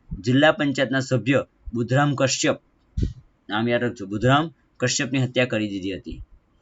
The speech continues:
પંચવીસ માર્ચે માઓવાદીઓએ કોડાગાંવ જિલ્લાના, જિલ્લામાં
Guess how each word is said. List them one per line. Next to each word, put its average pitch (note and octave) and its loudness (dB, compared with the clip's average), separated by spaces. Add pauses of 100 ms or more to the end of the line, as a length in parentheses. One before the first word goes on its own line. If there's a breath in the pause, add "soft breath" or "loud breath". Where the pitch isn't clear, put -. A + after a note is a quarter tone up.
(380)
પંચવીસ C3 -2
માર્ચે B2 2
માઓવાદીઓએ B2+ 2 (280)
કોડાગાંવ B2+ 2
જિલ્લાના, B2 0 (100)
જિલ્લામાં A#2 2